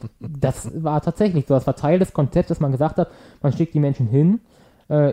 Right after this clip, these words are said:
Speaker 2: in dem Wissen, dass die Kolonie vielleicht aufgegeben werden muss, ohne Rückflug. Und, ähm, man auch, man, man irgendwie auch gesagt hat,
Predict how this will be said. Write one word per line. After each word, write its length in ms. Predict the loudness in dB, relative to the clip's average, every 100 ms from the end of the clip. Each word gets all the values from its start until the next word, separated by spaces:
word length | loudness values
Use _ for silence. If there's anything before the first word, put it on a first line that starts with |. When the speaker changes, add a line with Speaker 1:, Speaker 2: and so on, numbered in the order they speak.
| 2
Speaker 2:
in 140 | 2
dem 240 | 4 4 6
Wissen, 460 | 4 4 0 -2 -4
dass 340 | -8 -8 -10
die 120 | -12
Kolonie 500 | -4 2 4 6 6
vielleicht 520 | 4 4 2 2 0 -2
aufgegeben 640 | -2 -2 -6 -8 -6 -4
werden 280 | -4 -4 -6
muss, 240 | -6 -6
ohne 280 | 0 2 2
Rückflug. 640 | 0 -6 -4 -2 -2 -6 _ _ _ _ _
Und, 420 | -2 0 2 0
ähm, 460 | -2 0 2 2 -2 -6 _ _ _ _ _ _
man 120 | -2 -2
auch, 300 | -2 -6 -10
man, 260 | -10 -10 -6
man 180 | -6 0
irgendwie 200 | 0 0
auch 100 | -2
gesagt 380 | 0 -2 0
hat, 180 | 0 0